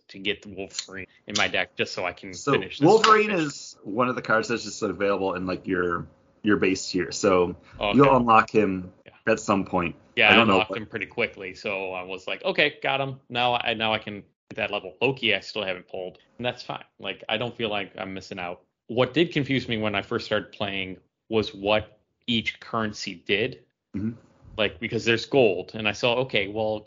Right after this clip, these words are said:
Speaker 1: you can use real money to buy gold bars, and then the gold bars then you use to buy energy, and the energy is used to upgrade the card. I'm like, "Okay, I
Speaker 2: So
Speaker 1: get it."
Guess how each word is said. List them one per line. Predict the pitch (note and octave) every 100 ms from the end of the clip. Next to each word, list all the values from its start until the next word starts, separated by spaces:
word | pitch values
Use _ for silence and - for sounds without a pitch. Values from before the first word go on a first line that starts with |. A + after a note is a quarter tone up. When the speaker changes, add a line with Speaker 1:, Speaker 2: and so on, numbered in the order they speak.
| -
Speaker 1:
you | -
can | A2
use | G2+ B2+ -
real | C3 F3+
money | B2 A2 A2 -
to | - G2+
buy | G2 F#2+ F2+ _
gold | G#2+ A#2 -
bars, | G2 E2+ F2 F2 - - _ - -
and | G#2+
then | A2
the | G#2+
gold | G#2+ C#3+ D3+ A#2
bars | G#2 G#2+ G2+ -
then | G#2 G2+
you | F#2
use | G2+ F#2+
to | -
buy | F#2 F#2+ F#2 F#2 -
energy, | B2+ A#2+ G#2+ - - - -
and | A2 G#2+
the | G#2+ -
energy | E3+ A#3+ G3+ F3+ E3+
is | E3+ -
used | - C3+ C3 -
to | - -
upgrade | C3 - A#2+ G#2+
the | G2+
card. | - F#2+ F2+ - _ _ -
I'm | G#2
like, | F#2+
"Okay, | - G3+ G#2+ F2+ F#2+
I | A2+ A2
Speaker 2:
So | F#3+
Speaker 1:
get |
it." | F2